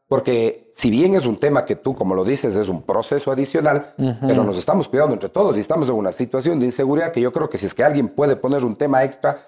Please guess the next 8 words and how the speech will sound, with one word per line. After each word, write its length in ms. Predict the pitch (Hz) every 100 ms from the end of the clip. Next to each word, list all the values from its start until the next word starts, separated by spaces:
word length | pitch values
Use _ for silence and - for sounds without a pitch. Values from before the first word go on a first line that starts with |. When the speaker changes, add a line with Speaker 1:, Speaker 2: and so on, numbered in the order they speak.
| _ -
Speaker 1:
y 100 | 139
eso 160 | 151
puede 220 | 131 143 127
ser 160 | 143
información 760 | 127 120 123 123 123 - 165 131
que 80 |
puede 280 | 104 135 110
ser 280 | - 131